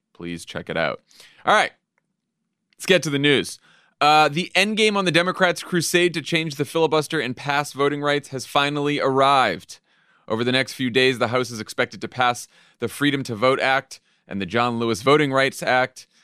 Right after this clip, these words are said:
which have now been combined into one bill called, wait for it,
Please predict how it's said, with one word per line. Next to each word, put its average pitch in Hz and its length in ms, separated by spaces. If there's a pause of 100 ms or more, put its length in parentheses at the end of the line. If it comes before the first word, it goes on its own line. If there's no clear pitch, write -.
(140)
which 104 160
have 101 120
now 120 200
been 113 180
combined 127 580
into 107 240
one 113 320
bill 135 300
called, 107 540 (680)
wait 123 220
for 127 280
it, 117 180